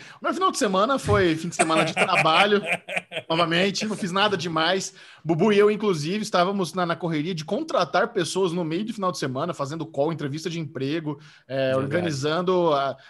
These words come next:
Speaker 1: a gente tá aí no meio de um, de uns contratos meio grandes de trabalho, então a gente tá organizando um monte de coisa. Aí eu também tenho uma, dei uma adiantada, tá? Eu tenho,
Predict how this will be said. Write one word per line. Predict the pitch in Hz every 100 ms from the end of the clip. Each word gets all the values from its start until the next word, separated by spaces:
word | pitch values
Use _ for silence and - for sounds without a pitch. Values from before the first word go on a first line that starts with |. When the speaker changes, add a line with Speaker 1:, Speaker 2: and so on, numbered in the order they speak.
| -
Speaker 1:
a |
gente | 131 170 -
tá |
aí | 185
no | 185
meio | 180
de | 175
um, | 175 160
de |
uns | 160 160
contratos | 160 151 156 156
meio | 156 143
grandes | 147 151
de | 143
trabalho, | 156 139 151
então | 160
a | 156
gente | -
tá | 170
organizando | 165 160 156 143 151
um |
monte | 165 170
de |
coisa. | - 147 175 190 180 - - _ _ 139 -
Aí | 151 156
eu | 165
também | 165 160 160
tenho | 156
uma, | 151 143 131
dei | 131
uma | 151
adiantada, | 143 139 131 156 180 175 151
tá? | 156 165
Eu | 156 160
tenho, | 165 160 156 139